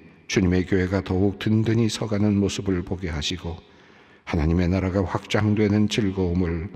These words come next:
얻게 하여 주시옵소서. 하나님,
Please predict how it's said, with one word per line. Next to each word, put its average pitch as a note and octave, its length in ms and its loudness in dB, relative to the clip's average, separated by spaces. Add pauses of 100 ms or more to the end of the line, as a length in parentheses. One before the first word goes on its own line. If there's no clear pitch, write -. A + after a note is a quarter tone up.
(240)
얻게 E2 300 -6
하여 D2+ 580 -6
주시옵소서. D2+ 760 -8 (1120)
하나님, D#2 640 0